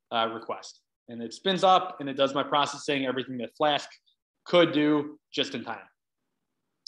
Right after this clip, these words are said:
And so we'll get into the Python of what actually handles this on the other end. But, uh, moral of the story is I wanted to, uh, split, um, words on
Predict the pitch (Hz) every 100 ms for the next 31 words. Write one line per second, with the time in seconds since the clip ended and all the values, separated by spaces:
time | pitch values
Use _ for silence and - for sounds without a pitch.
0 | - 135 - 131 131 139 139 170 175 151
1 | 214 233 170 143 127 135 135 135 139 151
2 | 151 143 123 123 120 120 - _ _ _
3 | _ _ _ 123 135 135 120 110 101 107
4 | - 117 113 - _ _ _ - - _
5 | _ _ _ - - - _ _ _ _
6 | - 151 180 170 170 240 254 269 - 147
7 | 143 135 139 139 139 147 131 127 127 123
8 | 117 117 - 190 185 - - _ _ _
9 | _ _ - - _ 131 131 131 127 123
10 | 123 120 _ _ _ 139 160 160 160 -
11 | 135 131 127 127